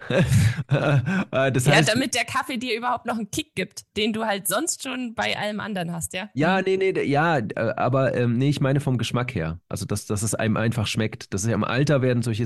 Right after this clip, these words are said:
Speaker 1: kann man so Sachen eher konsumieren, weil man nicht mehr so intensiv schmeckt wie als, als junger Mensch. Ähm, aber deswegen glaube ich, unter achtzehn-Jährige würden eher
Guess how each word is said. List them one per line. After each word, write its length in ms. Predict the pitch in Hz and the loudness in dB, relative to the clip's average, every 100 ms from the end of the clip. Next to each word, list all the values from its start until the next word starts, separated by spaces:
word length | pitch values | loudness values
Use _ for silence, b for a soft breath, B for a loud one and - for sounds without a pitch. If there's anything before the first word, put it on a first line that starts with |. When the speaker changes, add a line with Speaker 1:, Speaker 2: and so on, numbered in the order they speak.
| 107 | 0
Speaker 1:
kann 120 | 120 | 0
man 80 | 117 | 0
so 80 | 104 | 0
Sachen 300 | 107 107 - | -2 -2 -2
eher 220 | 113 123 | 0 0
konsumieren, 560 | 123 120 113 127 131 117 | 0 0 2 2 2 2
weil 80 | |
man 140 | 107 104 | 0 0
nicht 160 | 117 | 0
mehr 120 | 113 104 | 0 0
so 100 | 98 | 0
intensiv 440 | 113 110 101 104 | 0 0 -2 -4
schmeckt 340 | - 107 - | -4 -4 -4
wie 120 | 98 85 | -4 -2
als, 280 | 90 - - | -4 -8 -8
als 240 | 87 92 | -6 -4
junger 180 | 107 101 | -2 0
Mensch. 260 | 95 113 127 B B B | 0 -2 -4 B B B
Ähm, 380 | 143 143 139 131 B B _ | -2 0 -2 -4 B B _
aber 360 | 135 143 143 - | -2 2 0 0
deswegen 400 | 151 143 147 131 | 0 2 2 2
glaube 240 | 135 123 | 2 2
ich, 120 | 127 - | 2 2
unter 240 | 151 139 | 2 4
achtzehn-Jährige 600 | 131 - 123 120 120 113 | 2 2 0 2 0 -2
würden 840 | 113 117 123 120 123 - - - - _ _ _ _ _ - | 0 2 2 2 -2 -6 -10 -10 -18 _ _ _ _ _ 0
eher 560 | 160 123 101 90 - | 2 4 2 -2 -6